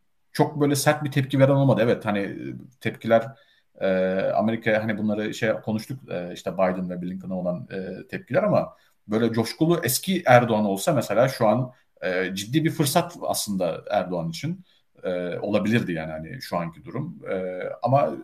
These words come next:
Erdoğan ben hani şu an gördüğüm kadarıyla bu fırsatı değerlendirmediğini görüyorum.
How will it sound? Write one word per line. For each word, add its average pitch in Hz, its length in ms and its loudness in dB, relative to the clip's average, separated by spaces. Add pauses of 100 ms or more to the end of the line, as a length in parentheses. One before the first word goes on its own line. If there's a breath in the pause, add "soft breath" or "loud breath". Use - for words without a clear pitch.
Erdoğan 131 560 4
ben 127 260 2 (180)
hani 120 140 -4
şu 139 140 0
an 127 180 2
gördüğüm 117 320 2
kadarıyla 123 540 -2
bu 131 120 0
fırsatı 135 440 -4
değerlendirmediğini 127 640 2
görüyorum. 82 420 -12